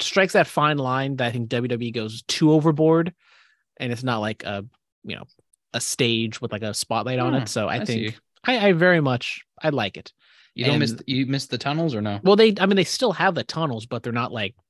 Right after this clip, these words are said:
Speaker 1: pronounced tunnels.
Speaker 2: Gotcha, gotcha, gotcha.
Speaker 1: So, 'cause they, yeah, they'll still come out from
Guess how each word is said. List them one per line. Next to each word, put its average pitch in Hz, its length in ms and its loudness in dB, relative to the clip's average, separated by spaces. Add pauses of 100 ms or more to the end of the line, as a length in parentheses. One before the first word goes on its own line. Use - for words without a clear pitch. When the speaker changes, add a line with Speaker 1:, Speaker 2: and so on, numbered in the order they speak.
(100)
Speaker 1:
pronounced - 640 -6 (100)
tunnels. 58 360 -12
Speaker 2:
Gotcha, - 300 -8
gotcha, - 280 -20
gotcha. - 260 -20
Speaker 1:
So, 90 300 -8 (400)
'cause 123 140 0
they, 131 120 -4
yeah, 113 200 -2
they'll - 100 -8
still - 180 0
come 147 160 -2
out 139 120 0
from 120 260 -4